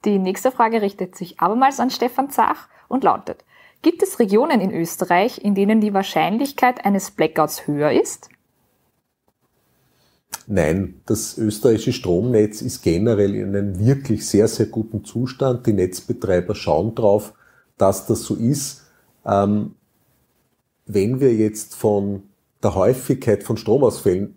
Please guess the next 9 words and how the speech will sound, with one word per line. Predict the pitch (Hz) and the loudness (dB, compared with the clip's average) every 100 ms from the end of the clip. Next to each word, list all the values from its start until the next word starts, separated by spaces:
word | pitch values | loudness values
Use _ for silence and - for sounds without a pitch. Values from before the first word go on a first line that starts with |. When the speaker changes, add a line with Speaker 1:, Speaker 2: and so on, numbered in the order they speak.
| _ | _
Speaker 2:
sprechen, | - - 90 95 123 | -16 -2 -2 0 -2
jetzt | 101 | -2
nicht | 127 - | -4 -6
unbedingt | 120 123 123 117 113 | -4 -4 -2 -2 -4
von | - 110 | -6 -4
einem | 104 101 | -4 -2
großen | 95 117 - 110 | 2 2 0 -6
Blackout, | - 82 90 107 104 139 - - - _ _ _ _ _ | 0 0 2 2 2 2 -2 -20 -20 _ _ _ _ _
ähm, | 104 101 104 104 104 | 0 2 2 0 -4